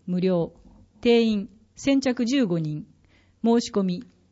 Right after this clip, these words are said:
十一月八日火曜日から三十日水曜日の午前十時から午後六時まで、明科図書館窓口、または電話で申し込みください。電話、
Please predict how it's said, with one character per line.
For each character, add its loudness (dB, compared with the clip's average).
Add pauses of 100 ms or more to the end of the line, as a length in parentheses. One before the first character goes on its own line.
(120)
十 2
一 0
月 -2
八 2
日 -2
火 0
曜 2
日 -4
か -6
ら -6
三 0
十 2
日 -2
水 -2
曜 0
日 -6
の -6 (180)
午 0
前 0
十 0
時 -2
か -4
ら -6
午 0
後 0
六 -2
時 -6
ま -4
で、 -12 (280)
明 -10
科 2
図 0
書 -4
館 -2
窓 -4
口、 -8
ま -4
た -2
は -2
電 0
話 0
で 0
申 0
し -12
込 -4
み -4
く -10
だ -6
さ -6
い。 -10 (580)
電 0
話、 -2